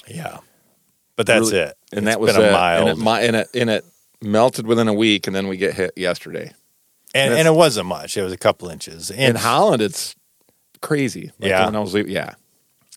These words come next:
Speaker 1: But I think a lot of it's melted 'cause we had, we had a good couple inches yesterday when I got home, and I went out to just dust off the driveway and the walkway because you guys were showing up this morning.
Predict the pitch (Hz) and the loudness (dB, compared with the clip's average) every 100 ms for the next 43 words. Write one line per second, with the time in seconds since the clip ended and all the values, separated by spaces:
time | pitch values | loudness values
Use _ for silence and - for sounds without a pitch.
0 | - 131 156 143 107 98 95 82 90 87 | 0 4 6 4 4 2 2 -2 -4 -4
1 | - 85 - 120 180 190 110 98 156 160 | -4 -6 -4 4 6 6 2 -4 -2 0
2 | 98 101 90 - 104 90 95 - 98 82 | 0 -2 -4 0 -2 -2 -10 -8 -8 -10
3 | 90 92 92 - 101 90 85 85 80 78 | -8 -6 -6 -6 -6 -4 -4 -6 -8 -10
4 | - 147 120 90 90 90 - 104 95 95 | -2 4 4 4 0 -6 -2 2 2 2
5 | 95 101 107 101 98 101 90 - - - | 0 2 4 4 2 -2 -2 -4 -14 -20
6 | - - 175 - _ 131 117 139 117 110 | -10 0 2 0 _ 2 2 4 2 2
7 | 113 98 101 104 104 98 90 95 95 - | -2 0 2 4 2 0 2 2 2 0
8 | 95 98 95 - 92 90 92 85 92 92 | 0 2 0 -6 -14 -10 -10 -10 -6 -2
9 | 95 85 - 101 95 - 104 95 92 90 | -2 -4 -2 0 0 -2 -6 -2 -2 -2
10 | 82 | -4